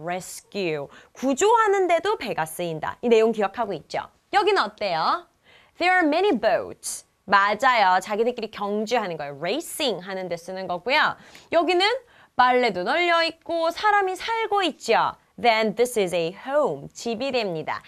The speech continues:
자, 이렇게 우리가 책에서 배운 대로 boat를 어떻게 사용할 수 있는지 표가 쫙 나와 있네요.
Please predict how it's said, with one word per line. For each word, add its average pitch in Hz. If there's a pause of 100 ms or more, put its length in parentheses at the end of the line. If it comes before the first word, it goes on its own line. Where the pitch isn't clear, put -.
(220)
자, 339
이렇게 359
우리가 320
책에서 415
배운 240
대로 240 (220)
boat를 277
어떻게 370
사용할 427
수 -
있는지 247
표가 339
쫙 -
나와 180
있네요. 156